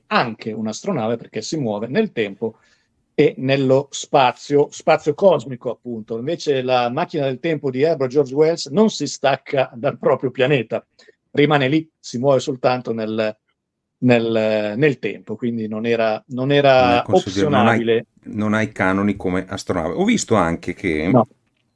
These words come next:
Speaker 2: Ehm, dopo ti faccio una domanda perché, ehm, in particolare, ehm, ho visto la sezione dedicata a Spazio millenovecentonovantanove, mi sembra che sia stata allargata un po', un po' di più, però ho notato che avete ripreso anche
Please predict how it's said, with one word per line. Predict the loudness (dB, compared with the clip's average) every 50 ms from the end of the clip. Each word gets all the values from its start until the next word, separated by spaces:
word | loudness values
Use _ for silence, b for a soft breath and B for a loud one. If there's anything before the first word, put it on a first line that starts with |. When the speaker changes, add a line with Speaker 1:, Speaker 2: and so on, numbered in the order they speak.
| -20 -20 _ _ -10
Speaker 2:
Ehm, | -6 -4 -2 -2 -2 -2 -2 -4 -4 -6 -6 -6 -8 -8 -8 -10 -6 -6
dopo | -4 -4 -4
ti | -4 -4
faccio | -4 -4 -2 -2
una | -2 0
domanda | 0 2 2 2 2 2 2 0 0
perché, | 0 -2 -2 -2 -2 -2 -2 -4 b b b b b b b b b
ehm, | -14 -10 -6 -4 -4 -4 -4 -4
in | -6 -6
particolare, | -6 -6 -6 -6 -4 0 2 4 6 6 6 6 4 2 0 -2
ehm, | -6 -10 -12 -12 -12 -14 -16 -14 -12
ho | -10 -6
visto | -4 -4 -4 -4 -2 -2
la | -2 -2
sezione | -2 -6 -10 -6 -2 0 0 0 0
dedicata | 0 -2 -4 -4 -4 -4 -4 -4 -6
a |
Spazio | -8 -4 -2 -2 -2 -2 -2 -4 -2
millenovecentonovantanove, | 0 0 0 0 0 -2 -2 -4 -4 -4 -6 -6 -6 -6 -4 -4 -2 -2 -2 -2 -2 -2 -2 -2 -2 -2 -4
mi | -6 -8
sembra | -8 -8 -6 -6 -6 -6 -8
che | -10 -14
sia | -16 -14 -12
stata | -10 -10 -8 -6 -4
allargata | -4 -2 -2 -4 -4 -4 -4 -4 -4 -4 -4 -4 -6
un | -8 -8 -8
po', | -8 -6 -4 -4 -6 -6 b b b b b b b b b b
un | -8 -8 -4
po' | -2 -2 -2
di | -2 -2
più, | -4 -4 -6 -4
però | -2 0 0 2
ho | 2 2
notato | 0 2 2 2 0 0 -2 -6 -4 -2 -2 -2 -2
che | -2 -4 -2 -2 -4 -4 -6
avete | -6 -4 -2 -2 -2 -2 -4 -6 -4 -4 -4 -4
ripreso | -4 -4 -4 -2 -2 -4 -4 -4 -6 -10 -8 -6 -6 -6 -6 -6
anche | -8 -8 -8 -8 -12 -14 -14 -6 -4 -2 -2 -2 -4 -6